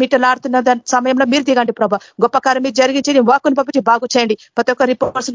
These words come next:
నార్మల్ రావాలా ప్రభా. మరి యేసుక్రీస్తు నామంలో డాక్టర్ చేయించి విడుదల పొంది డిశ్చార్జ్ అయ్యి ఇంటికి పోవాలా ప్రభా. ప్రతి ఒక్క బిడ్డ స్వస్థత పొంది నీ సాక్షిగా జీవించాలా ప్రభా. తండ్రి, వారి చుట్టూ అగ్ని కంచెన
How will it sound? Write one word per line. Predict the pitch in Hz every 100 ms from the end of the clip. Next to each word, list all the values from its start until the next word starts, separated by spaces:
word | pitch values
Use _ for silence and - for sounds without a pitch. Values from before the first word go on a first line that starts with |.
| 240
నార్మల్ | 247 262 233
రావాలా | 240 262 262 262
ప్రభా. | 254 269 - _ 220
మరి | 240 247
యేసుక్రీస్తు | - 269 254 254 240
నామంలో | 240 247 233
డాక్టర్ | 226 240 247
చేయించి | 240 247 233
విడుదల | 240 240 247
పొంది | 240 240 - _ -
డిశ్చార్జ్ | 240 - 277 254
అయ్యి | 277 240
ఇంటికి | - 269 254
పోవాలా | 233 240 240 208 _ _ -
ప్రభా. | 254 240 247 - _
ప్రతి | 240 233
ఒక్క | 254 262
బిడ్డ | 269
స్వస్థత | 269 240 262 254
పొంది | 262 254
నీ | 240
సాక్షిగా | 262 247 - 262 247 208
జీవించాలా | 247 247 240 247 233
ప్రభా. | 233 214 214 _ _ 247
తండ్రి, | 247 277
వారి | 254 233
చుట్టూ | 254
అగ్ని | 226 240 240
కంచెన | 226 233